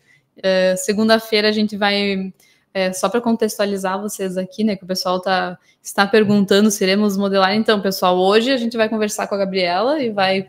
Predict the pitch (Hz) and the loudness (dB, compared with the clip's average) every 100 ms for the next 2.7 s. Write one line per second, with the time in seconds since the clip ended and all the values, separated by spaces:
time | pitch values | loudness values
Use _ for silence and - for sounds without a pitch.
0 | - 196 196 202 196 - 180 180 180 185 | -8 -6 0 2 2 0 -2 -2 -2 -4
1 | - 190 190 202 - 214 202 196 220 - | -2 0 2 0 0 -2 0 0 0 -2
2 | 196 202 - 180 180 202 277 | -4 -4 -2 0 2 2 0